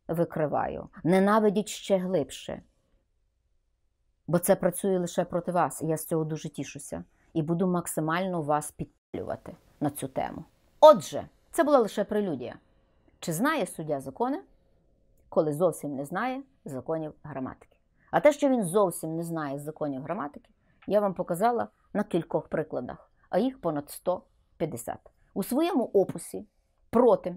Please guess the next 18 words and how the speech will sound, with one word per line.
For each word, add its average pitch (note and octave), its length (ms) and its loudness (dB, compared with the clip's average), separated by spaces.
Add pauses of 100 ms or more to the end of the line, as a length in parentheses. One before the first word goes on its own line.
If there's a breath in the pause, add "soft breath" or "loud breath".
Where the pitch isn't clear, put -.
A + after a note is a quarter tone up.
Ірини D#4+ 300 2
Фаріон D#3 480 -4 (260 soft breath)
цей D4+ 220 6
загублений A3 640 4
у D#3+ 60 -4
часі B3 320 -2
чоловік E3 580 -8
жодного F3 800 6
разу F3 400 0 (420)
не G#3+ 140 4
покликається A#3 760 0 (180 soft breath)
на C4 300 10
жодну E3 720 6 (720)
мовну E3+ 340 0
статтю. - 460 -14 (520 soft breath)
А F#3 100 10
суть - 680 4 (540)
усього E3+ 680 4